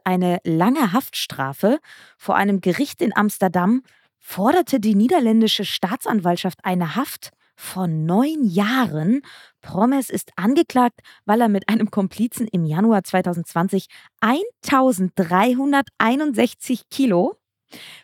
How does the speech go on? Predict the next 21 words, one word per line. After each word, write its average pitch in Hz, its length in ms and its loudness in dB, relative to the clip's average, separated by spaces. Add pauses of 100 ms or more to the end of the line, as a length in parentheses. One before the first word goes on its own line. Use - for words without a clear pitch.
(160)
Kokain 359 720 0
geschmuggelt 190 640 0
haben 202 260 2
soll. 180 340 2 (420)
Im 233 180 4
Juni 302 340 0
des 247 220 0
letzten 247 400 0
Jahres 214 420 2
war 214 180 2
er 196 120 0
bereits 190 540 -2
wegen 185 280 2 (240)
schwerer 240 560 2
Körperverletzung 220 800 0
zu - 180 -12
achtzehn 214 400 0
Monaten 202 380 2
Gefängnis 190 420 0
verurteilt 185 540 -4
worden. 170 240 0